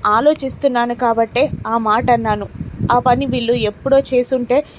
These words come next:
ఇప్పటికీ కొంచెం బుద్ధైనా వచ్చుండేది అతిథికి" అని అంటూ ఉంటాడు రవి.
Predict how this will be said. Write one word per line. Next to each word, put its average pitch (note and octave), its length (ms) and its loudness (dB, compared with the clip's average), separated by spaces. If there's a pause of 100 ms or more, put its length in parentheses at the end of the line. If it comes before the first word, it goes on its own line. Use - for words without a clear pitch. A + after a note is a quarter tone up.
(200)
ఇప్పటికీ C#4 460 0
కొంచెం B3+ 500 0
బుద్ధైనా A#3+ 560 2 (140)
వచ్చుండేది A3 600 0
అతిథికి" G#3+ 560 -2 (380)
అని C4 420 -2 (140)
అంటూ C#4+ 280 0
ఉంటాడు A#3+ 460 0
రవి. G#3+ 380 -2